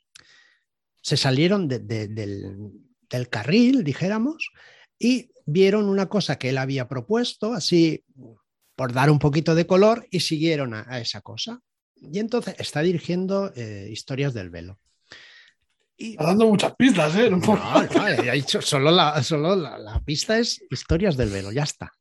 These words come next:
Speaker 1: No diré ni el
Speaker 2: Bueno.
Speaker 1: capítulo, fíjate. Y lo que hizo fue, con eso que habían visto, que era un, un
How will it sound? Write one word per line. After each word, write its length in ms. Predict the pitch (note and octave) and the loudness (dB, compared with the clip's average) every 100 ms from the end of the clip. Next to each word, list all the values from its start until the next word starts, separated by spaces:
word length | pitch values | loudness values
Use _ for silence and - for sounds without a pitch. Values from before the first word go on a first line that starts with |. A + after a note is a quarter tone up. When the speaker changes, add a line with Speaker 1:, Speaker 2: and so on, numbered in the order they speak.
| _ _ - - | _ _ -20 -8
Speaker 1:
No 180 | C#3 D3+ | -4 -2
diré 200 | D#3 D#3+ | 0 2
ni 140 | D#3 | 4
el 100 | B2+ | 2
Speaker 2:
Bueno. 220 | G#2+ F#2 D#3+ | -2 -8 -6
Speaker 1:
capítulo, 380 | B2+ A#2+ G#2+ - | -6 -6 -12 -16
fíjate. 480 | - - C3 A2+ - _ - - - - _ - | -18 -12 -10 -12 -16 _ -20 -14 -10 -10 _ -2
Y 320 | A#3 B3 - _ _ B2+ | 0 0 -6 _ _ -6
lo 160 | E3+ D#3+ | -6 -4
que 140 | F3+ | -4
hizo 260 | G3+ - B3 | -4 -2 -4
fue, 400 | - F#3 C4+ - _ _ _ _ | -2 -2 -2 -6 _ _ _ _
con 180 | - C3+ | -2 0
eso 260 | G3 - B3+ | 2 0 -2
que 100 | G#3+ | -2
habían 340 | F#3+ G#3 G3 | 0 2 2
visto, 400 | G3 B3 - D3 | 2 0 0 -4
que 100 | C#3 | -2
era 240 | D3+ A#3 - _ _ | -2 -2 -4 _ _
un, 340 | F#3+ G#3 - _ | -6 -6 -6 _
un 180 | C#3 | -12